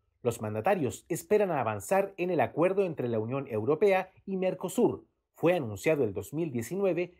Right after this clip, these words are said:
y no ha sido ratificado. La cumbre celac U E se extenderá hasta este martes dieciocho de julio en la sede de la Unión Europea. También participan el mandatario brasileño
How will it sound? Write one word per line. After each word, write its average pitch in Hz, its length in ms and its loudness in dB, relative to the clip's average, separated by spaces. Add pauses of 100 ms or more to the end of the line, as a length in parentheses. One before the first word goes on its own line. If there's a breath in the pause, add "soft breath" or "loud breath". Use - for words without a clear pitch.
(160 soft breath)
y 214 140 -2
no 160 280 2
ha 151 80 0
sido 147 340 0
ratificado. 156 760 0 (540)
La 120 180 -2
cumbre 143 300 0
celac 147 480 0
U 120 180 2
E 180 180 2 (220)
se - 160 2
extenderá 160 600 2
hasta 165 220 0
este 143 280 0
martes 165 480 0
dieciocho 160 560 0
de 180 80 0
julio 156 460 2 (180)
en 170 160 0
la 117 140 2
sede 131 360 2
de 104 140 -4
la 104 100 0
Unión 131 280 -2
Europea. 139 580 0 (300 soft breath)
También 143 360 0
participan 131 720 -2
el 113 120 -6
mandatario 117 520 0
brasileño 165 640 -2